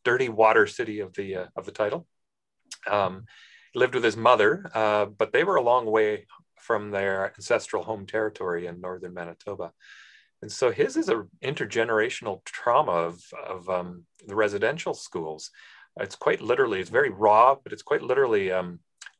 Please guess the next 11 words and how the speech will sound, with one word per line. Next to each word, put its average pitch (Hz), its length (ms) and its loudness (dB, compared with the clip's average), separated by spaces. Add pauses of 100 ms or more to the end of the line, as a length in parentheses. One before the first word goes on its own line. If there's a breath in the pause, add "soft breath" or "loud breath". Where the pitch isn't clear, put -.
(320)
a, 101 60 -2
a 95 40 -8
view 107 480 -4
of, 95 220 -2
uh, 95 200 4 (500 soft breath)
how 131 180 4
the 123 80 2
pain 156 460 -2
of 110 100 -2
older 120 320 -2
generations 110 960 -2